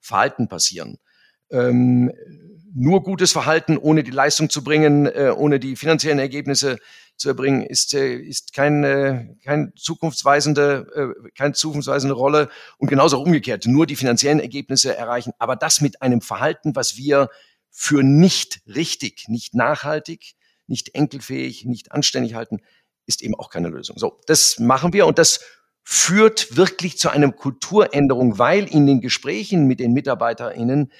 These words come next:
reden sie eben nicht nur darüber, warum das Ergebnis nicht erreicht oder halb erreicht oder übererreicht ist, sondern sie reden eben auch über das Verhalten.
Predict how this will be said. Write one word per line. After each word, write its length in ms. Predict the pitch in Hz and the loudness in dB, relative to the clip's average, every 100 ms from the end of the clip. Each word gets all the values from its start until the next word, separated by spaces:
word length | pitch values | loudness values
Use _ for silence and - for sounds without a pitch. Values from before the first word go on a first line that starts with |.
| - _ _ _ 131 | -20 _ _ _ -2
reden 300 | 196 190 180 | 0 4 2
sie 180 | 156 - | 2 -2
eben 200 | 135 151 | 2 4
nicht 260 | 196 - | 2 2
nur 120 | 151 | 0
darüber, 420 | 135 131 139 131 123 | 0 -4 -4 -4 -2
warum 280 | 120 151 | -2 0
das 160 | 147 135 | 0 0
Ergebnis 500 | 127 127 139 135 - | -4 -12 -8 -4 0
nicht 300 | 139 151 - | 0 0 -10
erreicht 460 | 147 117 127 143 120 | -10 -4 -4 -4 -4
oder 260 | 123 104 | -2 -2
halb 180 | - 143 | -2 -6
erreicht 400 | 127 117 127 - | -10 -8 -10 -10
oder 140 | 104 107 | -8 -8
übererreicht 540 | 185 185 156 156 160 | -2 0 2 0 -2
ist, 100 | 170 | -6
sondern 160 | - 135 | -2 -2
sie 140 | 117 | -2
reden 640 | 120 113 131 156 170 160 139 | -8 -8 -4 0 0 0 -2
eben 240 | 120 123 - | -4 -6 -6
auch 240 | - 123 _ | -6 -8 _
über 240 | 127 113 110 | -10 -6 -6
das 240 | 107 - | -4 -4
Verhalten. 600 | - - 101 101 - 101 | -4 -14 -12 -14 -14 -20